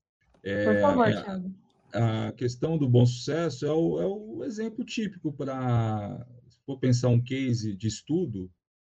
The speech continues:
Speaker 2: quer dizer, você tem, é, elementos, como bem a Camila falou, suficientes pra, pra registrar. Você tem mestrado já realizado, você tem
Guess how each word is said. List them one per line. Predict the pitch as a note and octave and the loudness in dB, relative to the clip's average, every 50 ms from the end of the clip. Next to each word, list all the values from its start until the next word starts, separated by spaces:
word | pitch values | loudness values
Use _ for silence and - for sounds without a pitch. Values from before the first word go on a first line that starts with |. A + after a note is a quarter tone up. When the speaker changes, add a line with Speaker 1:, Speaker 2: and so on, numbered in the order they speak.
| _ _ _ _ _ _ _ _ _ _ | _ _ _ _ _ _ _ _ _ _
Speaker 2:
quer | - A#2 A2 | -2 -2 -2
dizer, | G2+ G2 G#2 G#2 G2 | 0 0 2 2 2
você | F#2+ G2+ G#2+ A#2 - - D3 D#3 | 4 2 2 0 2 0 -2 -2
tem, | D3+ _ _ D#3+ C#3+ C#3 C3+ B2+ B2 A#2+ A#2 A2+ G#2+ G#2 G#2 G2 - - _ _ | -2 _ _ -2 0 2 2 4 4 4 4 4 2 2 0 -2 -4 -6 _ _
é, | - - - - - G#2 G#2 G2 - | -10 -8 -6 -6 -6 -6 -6 -8 -4
elementos, | - - A#2 B2 B2 B2 B2+ C3 C#3 C3 B2+ B2+ B2 A2+ A2 - - - - _ | 0 4 6 8 8 8 8 6 4 0 -2 -4 -4 -4 -4 -6 -16 -20 -20 _
como | - A#2 A2+ A#2 A#2 | -4 0 2 2 2
bem | G2+ G#2 A#2 B2 | 2 2 2 2
a | B2 | 2
Camila | B2 B2 A2+ A2 A2 A2 A2 A2 | 2 -2 -2 -2 -2 -4 -4 -6
falou, | - - A2 G2+ G2 G#2+ C3+ D#3 C#3+ | -6 -6 -4 -2 0 2 2 2 0
suficientes | B2 - - D3 - F#3 - - A3+ F3 D3 D#3 G3 A3 G#3+ - - | -2 -6 -12 -10 -10 -10 -10 -6 -6 -4 -4 -4 -4 -6 -8 -12 -12
pra, | _ - C3+ A#2+ A2+ A2 G#2+ G#2 G#2 G2+ G2+ | _ -2 0 0 0 0 -2 -6 -8 -10 -12
pra | _ - A2+ A2 | _ -6 -6 -2
registrar. | G2 A2 A#2 G#2+ G#2 A2 - - - A2+ G#2+ A#2 B2+ G#3+ B3+ _ _ _ _ _ _ | 2 2 2 2 2 -2 -6 -2 -2 -2 -2 -2 -4 -6 -10 _ _ _ _ _ _
Você | F#2 F#2+ G2+ G#2+ A2 - - B2+ B2 | -8 -2 -2 -2 -2 0 0 0 0
tem | B2 _ - B2 A#2+ A#2+ A#2+ A2+ A2 A2 G#2+ G2+ G2+ G2 G2 F#2 F2+ - - _ _ _ _ _ _ _ | 0 _ -2 0 2 2 2 2 0 -2 -2 -2 -2 -2 -2 -4 -6 -10 -16 _ _ _ _ _ _ _
mestrado | - G#2+ A2 - _ - A#2 C3 D#3+ F#3 F#3+ D3+ C3 | -8 -8 -8 -6 _ 2 4 4 6 4 4 2 2
já | A#2+ A#2 A#2 | 0 0 -2
realizado, | A2 G#2 A2+ A2 G#2+ G#2+ G2+ F#2+ G2+ G#2+ A#2 C#3+ D#3+ E3 D#3 D#3 C#3 | -2 -2 -4 -4 -4 -6 -6 -4 -2 0 0 0 0 0 -2 -4 -6
você | - - A#2 | -6 -6 -8
tem | A2+ _ A#2 A2+ A2+ A2+ A2+ A2 G#2+ G#2 G2+ G2 F#2 F#2 | -8 _ -6 -6 -4 -4 -4 -6 -6 -6 -8 -8 -10 -12